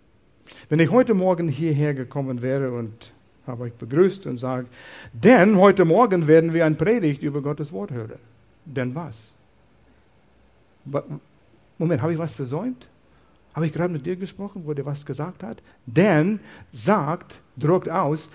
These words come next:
da ist was davor. Was erklärt, warum er diese Begründung gibt. Was steht unmittelbar davor? Weißt du,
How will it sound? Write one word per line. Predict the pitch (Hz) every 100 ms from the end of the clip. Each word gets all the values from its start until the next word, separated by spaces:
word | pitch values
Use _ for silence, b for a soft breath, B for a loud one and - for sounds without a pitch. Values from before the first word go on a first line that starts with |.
| B
da | -
ist | 156 160 156
was | 147 -
davor. | 135 113 - 277 104 - _ B B B -
Was | 175 175
erklärt, | 156 - 156 254 160 185 - B B
warum | 143 165 180 254 196 202
er | - 170
diese | 175 175
Begründung | 170 180 175 269 262 180
gibt. | 139 113 - - - _ _ b b b b b b b _ _ _
Was | - 196
steht | - 202 196
unmittelbar | 208 208 196 180 156 151
davor? | 151 - 151 117
Weißt | 117 139 -
du, | 220